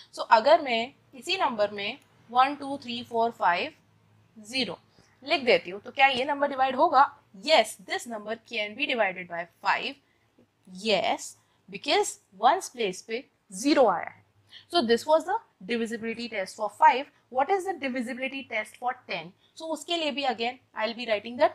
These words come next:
table of ten. So टेन का टेबल होता है टेन, ट्वेंटी, थर्टी, फ़ोर्टी, फ़िफ़्टी till हंड्रेड. And I will ask you to just underline the zero, the place, the, the digit at the ones place.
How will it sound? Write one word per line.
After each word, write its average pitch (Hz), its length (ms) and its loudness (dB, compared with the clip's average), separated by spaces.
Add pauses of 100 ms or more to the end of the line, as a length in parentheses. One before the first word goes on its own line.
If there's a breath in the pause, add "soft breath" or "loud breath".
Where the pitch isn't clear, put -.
(120)
table 285 340 4
of - 160 -4
ten. 160 120 -18 (1000 soft breath)
So 254 100 -2 (100)
टेन 277 220 0
का 311 100 6
टेबल 277 240 0
होता 254 180 -2
है 247 60 -2 (120)
टेन, 208 560 -2
ट्वेंटी, 220 540 -10 (120)
थर्टी, 220 560 -14 (160)
फ़ोर्टी, 226 640 -6 (180)
फ़िफ़्टी 226 580 -14 (640)
till 277 300 2 (340)
हंड्रेड. 277 380 0 (640 loud breath)
And 240 240 2
I 220 220 6
will 359 200 -2
ask 247 340 4
you 226 280 -8
to 233 100 -8
just 302 300 -4
underline 196 520 -4
the 240 140 -14 (100)
zero, 269 440 -8 (560)
the 233 100 -4
place, 240 480 -6 (160)
the, 220 260 10
the 220 120 4
digit 269 380 -2
at 226 120 2
the 262 100 2
ones 233 280 2
place. - 360 -18